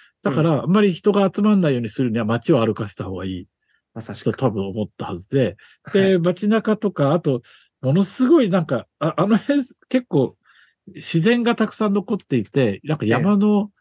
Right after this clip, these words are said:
Speaker 1: 上とかにもういろんな仕掛けがあって、
Speaker 2: はい。うん。
Speaker 1: まあ、地図を渡されて、ここに行ったらなんか聞けますみたいなのを、
Speaker 2: うん。
Speaker 1: えーっと、地図と、えーっと、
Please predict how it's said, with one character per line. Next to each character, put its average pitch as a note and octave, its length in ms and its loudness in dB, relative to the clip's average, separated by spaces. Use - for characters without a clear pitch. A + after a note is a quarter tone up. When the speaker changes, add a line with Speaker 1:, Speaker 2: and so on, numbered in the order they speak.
Speaker 1:
上 F#3+ 220 2
と D#3+ 120 -4
か G2+ 380 -6
に A#2 260 -2
も A#2+ 280 -2
う - 120 -8
い C3 80 0
ろ B2+ 160 2
ん C3 120 -2
な B2 260 -2
仕 - 160 -14
掛 B2 120 -4
け B2 120 -6
が A2+ 100 -4
あ A2 40 -4
っ A2 60 -14
て、 C3+ 80 -2
Speaker 2:
は G#2+ 60 0
い。 - 40 -4
う - 20 -16
ん。 - 40 -18
Speaker 1:
ま E3 80 0
あ、 - 40 0
地 C4 180 0
図 A#3 100 2
を C#3+ 80 4
渡 A#2 220 -2
さ A#2+ 140 -4
れ G2+ 100 -4
て、 A2+ 240 -2
こ - 100 -20
こ G3 100 2
に G3 80 4
行 G3 80 0
っ - 20 -20
た F#3 100 0
ら C3 60 0
な C3 100 0
ん B2+ 40 -8
か - 120 -12
聞 G#2 100 -16
け G2+ 120 -10
ま G2 100 -12
す - 120 -18
み F2 100 -14
た F#2 120 -16
い F#2 80 -16
な F#2 160 -12
の A#2+ 160 -2
を、 C3 240 -2
Speaker 2:
う A2+ 40 -8
ん。 - 20 -4
Speaker 1:
え G#2+ 60 -2
ー - 20 -4
っ - 20 -8
と、 G#2 160 -4
地 - 180 -4
図 D3 160 -6
と、 - 340 -10
え F#2 240 -10
ー - 20 -16
っ - 20 -20
と、 F#2+ 200 -12